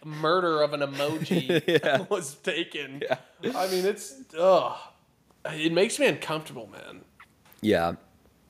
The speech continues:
Speaker 2: Is, I mean, so I, I think side character, I don't know if a side character has an iPhone or an Android, but it's probably
Speaker 1: Dude, come on.
Speaker 2: overthinking it like we are.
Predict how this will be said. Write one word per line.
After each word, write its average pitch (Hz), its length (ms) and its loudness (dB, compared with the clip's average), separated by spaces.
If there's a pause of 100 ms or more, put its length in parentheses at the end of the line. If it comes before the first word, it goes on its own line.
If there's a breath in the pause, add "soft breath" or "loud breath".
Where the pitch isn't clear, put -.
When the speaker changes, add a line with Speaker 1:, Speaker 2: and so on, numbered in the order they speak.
(260)
Speaker 2:
Is, 104 480 0
I 113 80 -2
mean, 104 160 0
so 98 680 4 (1300 soft breath)
I, 104 240 2
I 107 60 0
think 113 220 -6
side 98 340 0
character, 104 480 -2
I 98 80 0
don't 104 100 -4
know 98 140 -4
if 92 80 -8
a 90 40 -10
side 95 280 0
character 95 260 -2
has 98 220 0
an 95 80 -6
iPhone 90 320 -4
or 90 80 -4
an 87 80 -6
Android, 98 400 -2
but 92 100 -4
it's - 80 -10
probably 90 380 2
Speaker 1:
Dude, 90 100 0
come 87 140 2
on. 90 80 0
Speaker 2:
overthinking 90 360 -6
it 71 80 -8
like 80 200 -6
we 85 160 0
are. 82 320 -2